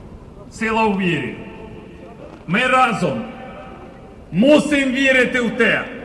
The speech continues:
що ми дійсно доб'ємося і переможемо, що ми дійсно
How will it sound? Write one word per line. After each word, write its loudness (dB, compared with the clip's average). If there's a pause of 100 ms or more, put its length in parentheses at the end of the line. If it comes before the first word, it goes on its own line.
(800)
що 2
ми 2
дійсно 0 (680)
доб'ємося 2 (600)
і 0
переможемо, 0 (680)
що 4
ми 4
дійсно 0